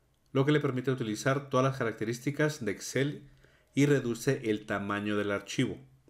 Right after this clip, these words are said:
Es importante. Dice, "El libro original se eliminará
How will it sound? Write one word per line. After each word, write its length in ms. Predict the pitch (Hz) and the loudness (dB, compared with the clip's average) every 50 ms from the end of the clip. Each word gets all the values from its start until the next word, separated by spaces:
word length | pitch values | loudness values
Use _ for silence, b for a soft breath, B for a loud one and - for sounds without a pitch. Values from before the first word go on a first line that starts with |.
| _ _ - | _ _ -14
Es 200 | - 98 - - | -12 -12 -8 -8
importante. 640 | 95 95 - 98 - - 107 110 104 - - - - _ _ _ _ b b b b b - | -8 -4 -2 -4 -2 0 0 0 0 -2 -6 -14 -14 _ _ _ _ b b b b b -4
Dice, 560 | - 120 120 117 - - 95 92 - - _ _ _ - | 0 0 0 0 0 -2 -2 -2 -2 -6 _ _ _ 2
"El 160 | 110 110 117 | 2 4 4
libro 200 | 135 151 170 175 | 4 4 4 4
original 420 | 170 165 147 - 120 120 127 135 | 2 2 0 0 0 2 2 0
se 140 | 131 - 123 | 2 2 0
eliminará 800 | 107 101 104 98 98 98 95 95 95 107 147 202 202 - - _ | 0 0 -2 -4 -4 -4 -2 0 2 2 2 0 -2 -8 -20 _